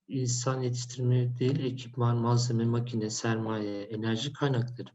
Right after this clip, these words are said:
bilişim sistemleri ve unsurların oluşturduğu bütünleşik sistemlerin bunların tasarımı ve verimli işleyişiyle uğraşan bir mühendislik dalı. Ee, tabii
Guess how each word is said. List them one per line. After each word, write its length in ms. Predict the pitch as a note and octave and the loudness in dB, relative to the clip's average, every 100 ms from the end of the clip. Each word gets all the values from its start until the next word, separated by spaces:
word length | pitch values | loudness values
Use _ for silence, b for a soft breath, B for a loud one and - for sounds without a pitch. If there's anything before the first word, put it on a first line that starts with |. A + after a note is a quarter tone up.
| - | -8
bilişim 300 | G#2+ - B2 | -6 -4 -4
sistemleri 600 | - - A#2+ G#2 G2+ G#2 | -4 -2 -2 -2 -4 -6
ve 100 | A2+ | -4
unsurların 560 | B2 A2+ - G#2+ G#2+ | -2 0 -2 -4 -4
oluşturduğu 580 | A2 A#2 - - - C#3 | -4 -8 -8 -8 -6 -6
bütünleşik 380 | C3+ B2+ B2 B2 | -4 0 2 2
sistemlerin 640 | - - G#2 G2+ G#2 C3 - _ _ _ _ _ _ - | -2 -6 -6 -6 -6 -6 -8 _ _ _ _ _ _ 2
bunların 220 | A#2+ A#2+ | 6 6
tasarımı 560 | - B2+ C#3+ C#3 D3+ | 4 6 6 8 6
ve 180 | D3 A#2+ | 6 6
verimli 340 | A2 A#2 C3 D#3+ | 6 6 6 6
işleyişiyle 680 | - B2 A2 - G2 - | 2 0 0 0 -6 -6
uğraşan 500 | A#2 A2 - - E3 | -4 -4 -4 -4 -2
bir 60 | D3+ | -2
mühendislik 560 | C#3 C#3+ D3 - - - | 0 0 -2 -8 -10 -6
dalı. 300 | G2 E3 - _ _ - B B B _ _ _ _ _ _ _ _ _ _ _ - - - | -4 -4 -6 _ _ -14 B B B _ _ _ _ _ _ _ _ _ _ _ -20 -16 -2
Ee, 600 | C3 B2 B2+ B2+ B2+ B2 B2 | 4 6 6 4 2 2 2
tabii 440 | D#3 D#3+ D#3 - | 4 4 4 -2